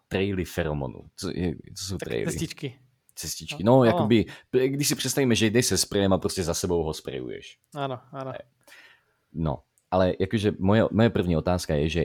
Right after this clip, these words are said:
Speaker 1: jak je to jiné od toho, že prostě někam klikneš myší, aby tam činy. Ale hádám, že to má jinak vymyšlené. Takže, dobré. The general idea is that rather than directly controlling units by selecting given tasks, as one usually does in R T S, ano, takže ne-, nejenom to, že selektujeme a klikáme,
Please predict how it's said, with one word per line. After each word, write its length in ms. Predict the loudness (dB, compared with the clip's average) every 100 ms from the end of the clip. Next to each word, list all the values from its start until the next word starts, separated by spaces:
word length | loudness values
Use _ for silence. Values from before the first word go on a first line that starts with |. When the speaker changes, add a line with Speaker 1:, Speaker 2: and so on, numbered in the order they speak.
| 0
Speaker 1:
jak 200 | 0 0
je 60 |
to 120 | 0 0
jiné 360 | 2 2 2
od 180 | -2 -4
toho, 200 | -2 0
že 120 | -2
prostě 240 | -4 -6 -4
někam 200 | -4 -4
klikneš 380 | -4 -4 -4
myší, 320 | -2 -4 -4 -4
aby 120 | -2
tam 220 | 2 2
činy. 380 | 2 -2 -4 -8 _ _ -20 -20 -20 -16 -4
Ale 180 | 0 0
hádám, 300 | 0 -2 -4
že 100 | -8
to 100 | -8
má 120 | -6
jinak 200 | -6 -8
vymyšlené. 560 | -10 -12 -12 -12 -14 -2
Takže, 360 | -2 0 -4 -8 _ _ _ _ _ _ _ _ _ _ _ _ -20 -10
dobré. 340 | -4 -2 -4 -8 _
The 120 | -4
general 500 | 2 4 6 6 6
idea 260 | 4 2 0
is 140 | 0
that 140 | -2 -2
rather 320 | 0 0 0
than 120 | 0
directly 340 | 2 0 0 -2
controlling 460 | -2 -2 -2 0
units 220 | 0 -2
by 140 | -2 -4
selecting 380 | -2 -4 -2 -4
given 220 | -4 -4
tasks, 560 | -2 -2 -2 -6 -12 -6
as 220 | -6 -6 -4
one 380 | 0 0 0
usually 260 | -2 -4 -4
does 220 | -2 -2
in 100 | -2
R 120 | -4 0
T 100 | 0
S, 100 | 2
ano, 180 | 2 0
takže 240 | -2 -2
ne-, 180 | -4 -4
nejenom 320 | -4 -2 -4
to, 120 | -6 -6
že 120 | -6
selektujeme 520 | -6 -6 -4 -6 -6
a 20 |
klikáme, 540 | -10 -12 -10 -8 -8